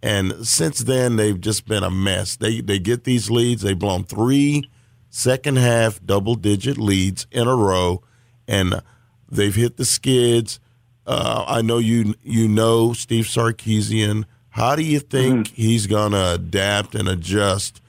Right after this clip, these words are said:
Speaker 1: to, to this major challenge early in his Texas tenure?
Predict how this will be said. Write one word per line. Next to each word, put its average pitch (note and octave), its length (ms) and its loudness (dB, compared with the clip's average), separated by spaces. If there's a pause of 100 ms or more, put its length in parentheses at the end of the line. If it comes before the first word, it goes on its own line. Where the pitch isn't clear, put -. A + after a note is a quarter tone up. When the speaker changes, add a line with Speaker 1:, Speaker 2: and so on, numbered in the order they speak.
(320)
Speaker 1:
to, G2+ 220 4
to G#2 200 0
this F#2 260 0
major G#2+ 880 2 (180)
challenge F#2+ 760 -2 (280)
early G#2 320 4
in F#2+ 140 2
his F#2 200 0
Texas G#2 400 -4
tenure? G#2 440 -2